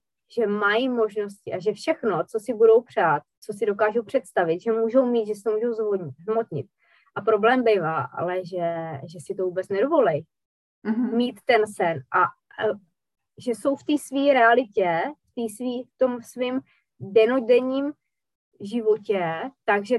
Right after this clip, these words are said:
Speaker 1: to tak jako zůstane. A že
Speaker 2: Mhm.
Speaker 1: vůbec by si nedokázali představit, že by se to mohlo diametrálně otočit. Jako já před, eh, ještě pěti lety jsem si nedokázala v korporátu, kde jsem jednala a dělala velké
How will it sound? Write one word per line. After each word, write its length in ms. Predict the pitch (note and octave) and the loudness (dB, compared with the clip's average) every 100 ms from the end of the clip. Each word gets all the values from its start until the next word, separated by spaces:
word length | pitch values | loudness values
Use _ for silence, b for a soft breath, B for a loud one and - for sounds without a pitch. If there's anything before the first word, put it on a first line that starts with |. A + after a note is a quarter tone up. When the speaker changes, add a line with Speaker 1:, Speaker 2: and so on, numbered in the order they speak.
| - | 0
Speaker 1:
to 100 | A#3+ | 0
tak 180 | B3 C#4 | 0 0
jako 220 | B3+ D4+ | 0 0
zůstane. 500 | C#4+ - G4 G4 D#3 - _ _ A3 | -2 0 2 4 2 -8 _ _ -4
A 80 | |
že 120 | A3 B3 | 0 0
Speaker 2:
Mhm. 80 | |
Speaker 1:
vůbec 300 | G3+ E4+ E4 | 2 2 2
by 220 | C4 C4 C#4 | 0 -4 -4
si 200 | - C#4 | -2 0
nedokázali 540 | A#3 A#3 C4 C#4 D4 | 2 2 2 2 -2
představit, 460 | - D4 - A3+ A3 | -4 -6 -2 0 0
že 80 | |
by 80 | B3 | 0
se 60 | - | 0
to 60 | C4 | -2
mohlo 220 | B3+ C4+ | 2 2
diametrálně 760 | A#3 B3 A#3+ A#3+ B3 B3 C4 C4+ | 6 4 4 0 -2 0 0 -4
otočit. 400 | - C#4+ G#3 F#3+ | -6 -8 -4 -4
Jako 220 | G3 A#3 | 0 4
já 200 | F3+ F3 | 4 4
před, 200 | - G#3 _ _ _ - | 0 -6 _ _ _ -8
eh, 60 | - | -6
ještě 260 | G#3 G3+ B3+ G#3 - | -6 -4 -4 -4 0
pěti 300 | A#3 G#3 C4+ | 2 4 6
lety 260 | A#3 G3+ F3+ | 4 4 0
jsem 340 | F3 - G#3+ | -2 -4 -4
si 100 | A#3 | 0
nedokázala 600 | G#3+ A3+ A#3+ A#3 A#3 A#3+ | 0 2 4 4 4 0
v 80 | - | 0
korporátu, 800 | A3 G3 G#3 G3 F3 - D#3+ - _ _ _ _ _ _ | 0 0 0 2 2 0 -8 -8 _ _ _ _ _ _
kde 200 | G#3 G3+ | -6 -4
jsem 240 | G3+ A#3 A3+ | 2 4 6
jednala 800 | G#3+ G3 G3+ G3+ G3+ G3+ G3+ G3 | 4 4 0 2 2 2 4 4
a 180 | - G#4+ | 2 0
dělala 380 | G3+ G3 G3+ | -4 -4 -6
velké 240 | G3+ G3 | -6 -6